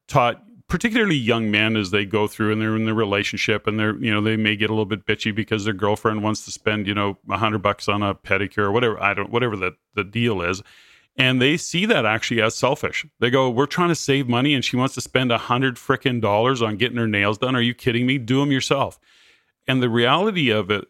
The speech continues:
is, is that, so you've got already maybe somebody saying, "Well, I feel selfish that I wanna do this." And then you might have a significant other going,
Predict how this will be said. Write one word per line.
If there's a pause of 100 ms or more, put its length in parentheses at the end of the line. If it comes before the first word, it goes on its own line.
is,
is
that,
so
you've
got (100)
already
maybe
somebody
saying,
"Well,
I
feel
selfish
that
I
wanna
do
this." (240)
And
then
you
might
have
a
significant
other
going,